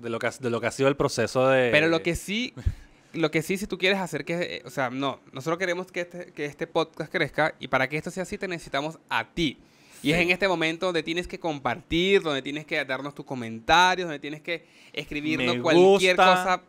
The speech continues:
Speaker 2: cualquier cosa que a ti, a ti te salga es el momento. Y yo siempre he dicho, esto es como el chisme, hermano. ¿Y qué hace uno con, cuando tiene un buen chisme?
Speaker 1: Lo comparte,
Speaker 2: Lo
Speaker 1: lo comp-,
Speaker 2: comparte,
Speaker 1: lo
Speaker 2: mami, porque
Speaker 1: comenta.
Speaker 2: pa' chismosa uno.
Speaker 1: Pa' chismosa, no, pero yo te, yo, y te la voy a poner súper fácil, te la voy a poner muy fácil. Comenta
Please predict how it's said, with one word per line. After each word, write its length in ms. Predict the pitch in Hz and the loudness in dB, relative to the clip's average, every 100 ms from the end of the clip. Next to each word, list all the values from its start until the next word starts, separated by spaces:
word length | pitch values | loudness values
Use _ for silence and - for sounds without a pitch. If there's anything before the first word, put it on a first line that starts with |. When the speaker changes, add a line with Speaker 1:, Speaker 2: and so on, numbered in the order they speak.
| _ | _
Speaker 2:
cualquier 480 | 185 175 170 214 214 | -10 -10 -8 -8 -4
cosa 220 | 220 214 | -4 -4
que 60 | 214 | -6
a 60 | 190 | -6
ti, 220 | 190 196 _ - - | -8 -12 _ -20 -12
a 120 | - | -10
ti 100 | 160 | -8
te 120 | 185 185 | -10 -12
salga 640 | - 233 208 208 202 202 - | 0 4 4 4 0 -2 -2
es 240 | 160 - | -8 -6
el 200 | 185 175 | -2 -2
momento. 440 | 165 143 165 196 214 | 0 0 0 0 -6
Y 340 | 196 226 269 - | -4 -4 -4 -4
yo 100 | 190 | -8
siempre 240 | 220 214 | -8 -10
he 40 | |
dicho, 200 | 254 - - | -10 -10 -10
esto 220 | - - | -6 -4
es 40 | 262 | -2
como 160 | 269 | 0
el 100 | 233 | 0
chisme, 260 | - 220 165 | -2 -2 -2
hermano. 280 | 135 127 117 | 0 -2 -4
¿Y 100 | 127 | -4
qué 100 | 196 | -2
hace 100 | 202 | -2
uno 120 | 247 | -2
con, 220 | 254 233 202 | -4 -6 -8
cuando 200 | 190 175 | -10 -10
tiene 140 | 202 | -10
un 60 | 214 | -8
buen 140 | 240 | -10
chisme? 320 | 240 269 294 311 _ _ _ _ _ _ | -8 -8 -8 -12 _ _ _ _ _ _
Speaker 1:
Lo 100 | 180 | 2
comparte, 420 | 220 208 208 - 196 | 4 8 6 4 -4
Speaker 2:
Lo 20 | |
Speaker 1:
lo 100 | 135 | 0
comp-, 120 | 147 143 | 4 6
Speaker 2:
comparte, 320 | 165 185 190 | 8 8 6
Speaker 1:
lo 60 | 180 | 6
Speaker 2:
mami, 120 | 175 | 6
porque 180 | 160 180 | 6 4
Speaker 1:
comenta. 60 | 147 | 2
Speaker 2:
pa' 100 | 165 | 0
chismosa 380 | 156 156 156 202 | -2 -4 -2 -4
uno. 300 | 180 135 117 | -4 -4 -2
Speaker 1:
Pa' 80 | 143 | -2
chismosa, 220 | 151 170 | 0 4
no, 120 | 175 | 6
pero 120 | 170 | 8
yo 80 | 151 | 6
te, 100 | 175 | 4
yo, 160 | 156 160 | 4 4
y 160 | 170 | 2
te 80 | 160 | 6
la 80 | 151 | 8
voy 60 | 165 | 8
a 40 | |
poner 200 | 185 156 | 6 2
súper 440 | - 220 220 208 | 4 4 6 2
fácil, 380 | - 127 - 117 | 4 2 2 -4
te 80 | 101 | -2
la 40 | 135 | 0
voy 20 | |
a 60 | 165 | 0
poner 100 | 131 | -2
muy 140 | 143 | -4
fácil. 420 | 139 107 - 104 - _ _ _ - | -4 -6 -6 -14 -18 _ _ _ -8
Comenta 680 | 156 151 180 202 202 208 | -8 -4 -6 -6 -10 -12